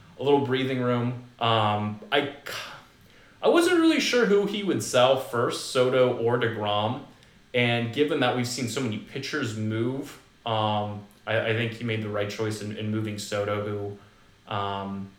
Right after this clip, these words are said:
you know, everyone is, is gonna be interested in, like, especially because of the price. Like, I think DeGrom is, there's only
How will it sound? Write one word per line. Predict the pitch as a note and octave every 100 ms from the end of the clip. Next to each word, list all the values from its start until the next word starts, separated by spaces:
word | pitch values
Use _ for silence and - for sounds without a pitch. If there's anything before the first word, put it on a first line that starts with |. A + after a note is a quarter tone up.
| _
you | A2
know, | F#2 -
everyone | C3+ C3 C#3 A#2+ A#2 A2+ A#2 -
is, | A#2 - -
is | A#2+ A2 A#2
gonna | A#2+
be | A2
interested | A2 A2 - A2+
in, | A2+ A2 G#2+ G#2+
like, | G#2+ - -
especially | F#2 A#2 - A2
because | G#2 A2+
of | G#2+
the | G#2
price. | - G#2+ G#2
Like, | A2 G#2
I |
think | G2+ B2
DeGrom | G#2+ F#2+ G#2 G#2 G#2 G#2
is, | G2 - - - -
there's | C#3+ C#3+
only | D3+ B2 G#2+ G2+